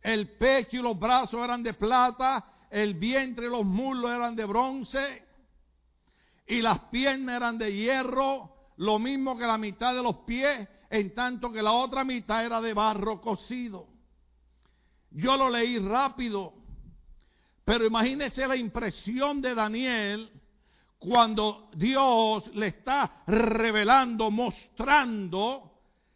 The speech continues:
qué era lo que había soñado el rey. Ningún mago, hechicero, adivino, astrólogo, nadie pudo dar el sueño. Pero sin embargo, el Dios que no hace nada sin revelarse a los, sus siervos, los profetas,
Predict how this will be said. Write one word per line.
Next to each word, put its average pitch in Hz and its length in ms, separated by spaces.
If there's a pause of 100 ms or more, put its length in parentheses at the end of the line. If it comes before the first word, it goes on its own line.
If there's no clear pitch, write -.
(200)
qué 311 300
era 294 140
lo 226 120
que 202 100
había 196 240
soñado 185 440
el 170 60
rey. 160 300 (1160)
Ningún 269 420
mago, 294 280
hechicero, 269 720
adivino, 247 560
astrólogo, 247 480
nadie 254 440
pudo 277 360
dar 208 500 (320)
el 262 200
sueño. 233 580 (220)
Pero 247 200
sin 233 180
embargo, 262 600
el 214 240
Dios 247 480 (240)
que 220 160
no 233 120
hace 254 260
nada 269 340
sin 247 180
revelarse 240 520
a 254 60
los, 247 160
sus 220 120
siervos, 254 300
los 247 120
profetas, 254 680